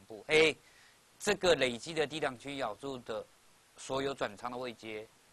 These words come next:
所有的未平仓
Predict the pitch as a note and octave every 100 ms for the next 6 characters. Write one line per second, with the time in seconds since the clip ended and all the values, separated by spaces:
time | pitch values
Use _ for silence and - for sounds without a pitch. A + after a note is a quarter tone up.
0 | _ - - _ _ _ _ _ _ -
1 | _ - _ _ _ - C#3 D3 C3+ D3+
2 | B2+ A2+ A2+ B2 A2+